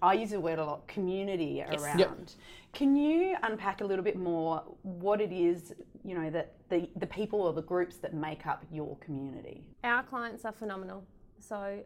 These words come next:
Speaker 2: let's say that they're, um, obviously our priority, and we've got two, two elements to our clients. So that's furry and non-furry. That's the easy way that we refer
Speaker 3: Yeah.
Speaker 2: to them.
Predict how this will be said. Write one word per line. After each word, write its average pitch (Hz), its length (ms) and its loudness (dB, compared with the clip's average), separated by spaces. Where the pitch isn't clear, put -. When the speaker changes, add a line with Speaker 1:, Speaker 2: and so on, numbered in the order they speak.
Speaker 2:
let's 214 260 -12
say 202 300 -8
that 202 160 -14
they're, 185 260 -6
um, 185 320 -12
obviously 190 300 -10
our 180 80 -4
priority, 196 440 -6
and 254 100 -4
we've 208 160 -4
got 208 160 -6
two, 392 420 0
two 285 140 -2
elements 196 360 -4
to 196 120 -6
our 190 80 -2
clients. - 360 -4
So 214 80 -6
that's - 300 -6
furry 214 400 0
and 233 140 -2
non-furry. 190 560 0
That's - 240 -14
the 208 80 -4
easy 190 280 -4
way 170 160 -4
that 175 100 -8
we 175 80 -4
refer 165 260 -6
Speaker 3:
Yeah. 120 100 -4
Speaker 2:
to - 40 -6
them. 240 160 -4